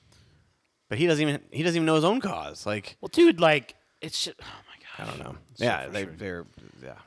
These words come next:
Speaker 1: it's not good.
Speaker 2: It's, it's gonna be another Hawkeye. Hawkeye was good for five of the six episodes for me, and then the
Speaker 1: <laughs>
Speaker 2: finale. All right, here we go. Uh, buy or sell. We will get a cameo from Monica Rambeau in the finale.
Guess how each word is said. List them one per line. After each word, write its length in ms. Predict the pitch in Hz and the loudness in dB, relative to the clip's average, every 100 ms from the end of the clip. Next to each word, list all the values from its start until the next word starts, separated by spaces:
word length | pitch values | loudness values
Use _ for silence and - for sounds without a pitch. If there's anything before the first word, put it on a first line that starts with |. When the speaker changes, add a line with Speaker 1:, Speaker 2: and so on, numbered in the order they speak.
| _ | _
Speaker 1:
it's 300 | - - - | -16 -14 -12
not 140 | 92 | -12
good. 160 | 82 - _ _ _ _ _ _ _ _ _ _ _ _ _ _ _ - | -12 -16 _ _ _ _ _ _ _ _ _ _ _ _ _ _ _ -14
Speaker 2:
It's, 260 | - - | -14 -14
it's 160 | - - | -14 -6
gonna 160 | 151 139 | -4 -2
be 80 | |
another 180 | 120 113 | -2 -4
Hawkeye. 380 | 98 101 - 76 | -4 -6 -8 -10
Hawkeye 380 | - 135 147 135 | -4 -2 -2 -4
was 140 | 117 | -6
good 160 | 127 123 | -10 -10
for 100 | 104 | -10
five 340 | - 117 117 | -2 -2 -2
of 60 | 113 | -4
the 80 | 107 | -8
six 240 | 117 - | -8 -10
episodes 520 | 95 92 - 87 82 | -12 -12 -12 -10 -10
for 120 | - | -12
me, 240 | 98 - 85 | -10 -10 -8
and 120 | 90 | -10
then 160 | 87 85 | -10 -14
the 100 | 85 | -14
Speaker 1:
<laughs> 20 | |
Speaker 2:
finale. 500 | 85 82 82 80 80 | -12 -10 -10 -12 -6
All 80 | 151 | -4
right, 140 | 131 | -2
here 80 | 127 | -2
we 60 | 156 | 0
go. 200 | 135 101 - - - - _ _ 131 | 0 -2 -12 -20 -20 -20 _ _ 2
Uh, 1000 | 147 147 139 135 131 127 123 123 117 113 | 4 6 6 6 6 6 6 4 2 4
buy 180 | 147 202 | 8 8
or 80 | 202 | 8
sell. 400 | 226 196 120 101 | 6 6 6 2
We 200 | 135 185 | -2 4
will 160 | 202 | 4
get 400 | 147 160 156 175 - _ - | 6 6 6 4 -2 _ -12
a 80 | - | -10
cameo 880 | - 202 262 247 165 143 165 226 - _ _ _ _ _ _ _ _ _ _ _ _ _ _ _ | -2 4 4 6 8 10 8 4 -4 _ _ _ _ _ _ _ _ _ _ _ _ _ _ _
from 240 | - 113 113 | -6 -2 2
Monica 340 | 120 135 151 | 2 2 0
Rambeau 460 | 131 120 113 117 113 | 0 0 2 2 2
in 60 | |
the 60 | 107 | -4
finale. 480 | 113 107 113 80 | -8 -6 -6 -10